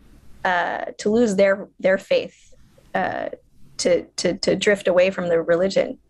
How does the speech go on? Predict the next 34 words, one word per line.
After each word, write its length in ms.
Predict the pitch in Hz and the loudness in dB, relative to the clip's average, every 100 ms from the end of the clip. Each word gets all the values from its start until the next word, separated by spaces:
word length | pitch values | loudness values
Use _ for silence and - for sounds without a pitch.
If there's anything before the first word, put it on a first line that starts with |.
| _ - - - - | _ -20 -20 -20 -2
Well, 120 | - | 2
then 160 | 233 262 | 4 4
what 120 | 247 | 4
I've 180 | 233 220 | 4 2
actually 380 | 247 302 349 262 | 0 -2 0 2
done, 480 | 185 175 170 190 - _ _ _ - - | 2 0 -4 -10 -14 _ _ _ -18 -4
um, 640 | 180 170 170 170 185 196 - - - - - - - | -2 0 -2 -4 -6 -10 -12 -20 -20 -20 -20 -20 -4
even 220 | 220 214 | 0 2
though 360 | 202 185 170 - - | 4 2 2 -2 -4
I'm, 240 | 185 - _ | -4 -6 _
I 60 | 185 | -6
may 140 | 190 | -4
not 160 | 185 180 | -2 -4
have 160 | 196 190 | -4 -2
that 120 | 170 | -2
approach 340 | 165 185 175 | 0 -4 -2
toward 200 | - 170 | 0 0
collective 440 | - - 190 - 185 | 0 0 0 -4 -2
salvation, 600 | 160 165 208 - 156 - - - | -2 0 -2 0 -2 -2 -14 -6
I've 220 | 208 254 | -2 -2
hurt 380 | - 277 330 - | 0 0 0 0
my 220 | 208 233 - | -2 0 2
own 260 | 226 269 | 4 4
individual 600 | 240 233 208 220 226 196 | 2 0 2 0 2 0
salvation, 600 | 196 185 185 208 254 - - - - - - - - - - - | 2 0 0 0 -2 -6 -12 -18 -20 -20 -20 -20 -20 -20 -20 -4
right? 300 | 208 190 214 - 247 | 2 2 0 -10 0
Because 380 | 202 - 233 | 0 2 0
I 120 | 214 208 | 0 0
have 200 | 220 196 | -2 0
done 180 | 208 | -2
something 360 | 208 214 - 185 | 0 -4 -2 -4
harmful 560 | - 208 226 214 156 156 | 0 0 0 -2 -2 -2
to 180 | - - | -4 -4
others. 580 | 185 175 - - - | 0 0 -2 -6 -16